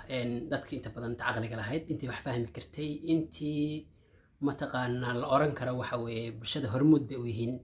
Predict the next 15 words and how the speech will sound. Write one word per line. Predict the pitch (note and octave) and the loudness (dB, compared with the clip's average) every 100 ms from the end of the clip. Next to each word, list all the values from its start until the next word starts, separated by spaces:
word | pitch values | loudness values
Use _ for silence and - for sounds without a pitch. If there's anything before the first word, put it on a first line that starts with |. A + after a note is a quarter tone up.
| - | -8
way | C3+ | -4
ila | C3+ C#3+ | 0 2
qaateen | C#3 B2 D#3+ E3 | 2 0 0 0
barnaamijkaas, | E3 F#3 F#3 F#3+ F#3+ - - - _ - | 2 0 0 -2 -4 -8 -20 -20 _ -6
way | C#3 | -2
igu | D#3 | -2
soo | - D#3+ | 2 2
dhaweeyeen, | C#3+ D3 D#3 E3 F#3 F#3+ - _ | 2 2 6 6 4 0 -8 _
wayna | - F3 | -2 2
iga | G3 G#3+ | 4 6
mahadceliyeen. | D#3 A2+ G#2+ A2 - | 4 2 -4 -10 -6
Aad | C#3+ | -6
baan | - B2+ | -4 -4
u | |
mahad-, | A#2+ A2 A2 | -2 -2 -6